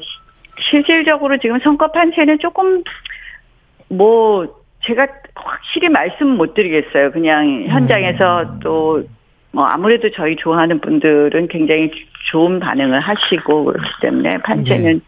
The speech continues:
Speaker 1: 어, 뭐라고 말씀 못 드리겠는데요.
Speaker 2: 예.
Speaker 1: 각자, 아, 끝까지 최선을 다하는 것이 중요하다. 결국,
Speaker 2: 예.
Speaker 1: 어, 저희는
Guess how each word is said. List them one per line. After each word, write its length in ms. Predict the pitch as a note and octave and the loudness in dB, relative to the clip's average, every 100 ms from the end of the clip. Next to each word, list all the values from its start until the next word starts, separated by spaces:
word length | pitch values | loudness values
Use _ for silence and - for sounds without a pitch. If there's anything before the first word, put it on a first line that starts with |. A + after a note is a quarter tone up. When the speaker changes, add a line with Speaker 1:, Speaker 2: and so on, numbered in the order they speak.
| - - - _ | -10 -12 -16 _
Speaker 1:
어, 240 | - C3 C3+ | -4 0 0
뭐라고 380 | C3 D3 C#3+ | 0 -2 -2
말씀 480 | G3 A3+ B2 - G3+ | -2 -4 -4 -4 -2
못 180 | G#3+ A#3 | 0 0
드리겠는데요. 840 | E3 E3+ D3 B2 - - D#3 C4 C#3+ | -2 0 0 0 -4 -2 0 0 0
Speaker 2:
예. 60 | |
Speaker 1:
각자, 520 | C#3 A#2+ D3+ G#3 A#3 A3+ - - - - - | 2 2 0 0 0 -6 -16 -16 -16 -16 -14
아, 720 | - D3+ D3 C3+ C#3 G#2+ D3 D3+ - - | -4 -2 0 0 0 -2 -4 -8 -14 -6
끝까지 380 | - C4 C4+ B3 - | -4 -2 -2 -2 -2
최선을 440 | C#4+ - A#3+ G3+ | -4 -2 -2 0
다하는 380 | - D#3 E3 F3 | 0 2 2 2
것이 180 | D#3+ - | 0 0
중요하다. 960 | - F#3+ G3 A3+ F#3 D3 C#3 F#3 F3+ F3 | 0 2 4 2 0 0 0 -2 -4 -10
결국, 500 | - F3 A#2 F3 E3+ | -2 0 2 2 0
Speaker 2:
예. 500 | B2+ - - - _ | -4 -10 -12 -16 _
Speaker 1:
어, 480 | E3 E3+ E3 E3 D#3+ D#3+ | -2 0 2 2 0 0
저희는 680 | G3+ G3+ G#3+ G#3 G3+ F3+ | 0 0 -2 -2 -2 -4